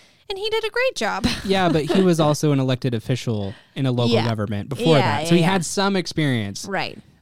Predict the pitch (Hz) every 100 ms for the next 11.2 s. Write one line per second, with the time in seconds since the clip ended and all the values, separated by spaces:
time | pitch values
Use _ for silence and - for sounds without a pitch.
0 | - 151 143 120 113 - - 175 170 139
1 | 147 139 135 120 127 127 117 107 - 139
2 | 127 104 98 98 98 110 - _ - 226
3 | 196 180 127 165 196 247 - 233 - 214
4 | 202 156 147 - _ _ _ _ _ _
5 | 170 196 214 - 151 135 127 117 - _
6 | _ _ _ _ _ _ _ _ _ _
7 | _ 170 180 208 190 185 175 170 175 170
8 | 147 _ _ _ _ _ - - 160 156
9 | - 135 139 120 107 131 151 139 104 -
10 | 147 147 147 151 127 104 104 120 110 226
11 | 175